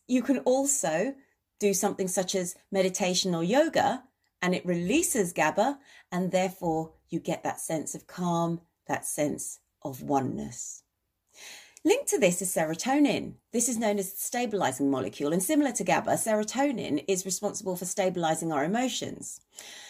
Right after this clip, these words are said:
Low levels of serotonin are related to depression, but too much through medication can actually decrease arousal because our response to serotonin can depend on which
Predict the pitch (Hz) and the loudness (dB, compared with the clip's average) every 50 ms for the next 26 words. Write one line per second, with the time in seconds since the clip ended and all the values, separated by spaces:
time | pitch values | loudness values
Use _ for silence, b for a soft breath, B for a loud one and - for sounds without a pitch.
0 | B B B - 220 262 302 339 330 339 311 285 269 240 220 214 - 214 190 180 | B B B 4 8 8 8 8 8 4 4 2 -2 -2 -2 0 0 2 0 0
1 | 180 - 190 175 175 165 - - 165 160 156 156 156 151 151 - - - - 170 | -2 -2 -2 0 -2 -2 0 0 0 0 2 0 -2 -2 -2 -4 -12 -12 -12 -10
2 | - 165 - - - 302 330 - - - 165 143 143 143 - - 185 180 - _ | -10 -12 -10 -6 -4 -4 -2 -2 -2 -2 -2 -2 -2 -4 0 2 0 0 2 _
3 | - - - 277 277 262 240 240 247 285 302 220 127 - - - - - 226 214 | -4 -2 2 2 2 2 2 2 2 2 2 2 0 -4 -4 -4 -4 -4 -4 0
4 | - 196 185 185 180 170 175 175 - 247 240 220 - - 170 151 - 175 - - | 0 0 0 0 -2 -4 -4 -4 -4 -4 -4 -4 -2 -4 -4 -2 -2 -4 -2 -2
5 | 180 - - - 202 208 180 - - 240 269 277 269 269 - 202 160 135 127 - | -4 -4 -4 -2 -2 -4 -4 0 2 4 4 4 2 0 -2 0 0 0 0 -2
6 | - - - 156 139 143 127 117 131 120 127 117 - 165 - - 220 214 - B | -6 -4 -4 2 4 4 4 4 2 -2 -6 -6 -6 -6 -6 -4 -6 -6 -8 B
7 | B B B B B B 240 226 220 226 - - - 285 294 277 - 269 214 - | B B B B B B -2 -2 0 0 -2 0 0 -2 -2 -2 -2 -4 -4 -2
8 | 233 208 185 185 - - 247 226 180 139 92 110 - B B B B B B - | -2 -4 -4 -4 -4 -4 -4 -4 -4 -4 -4 -6 -6 B B B B B B -6
9 | - 247 247 247 - 247 - 202 190 175 170 180 185 214 208 - | -2 0 0 0 -2 -2 -4 -4 -2 0 0 2 2 0 0 2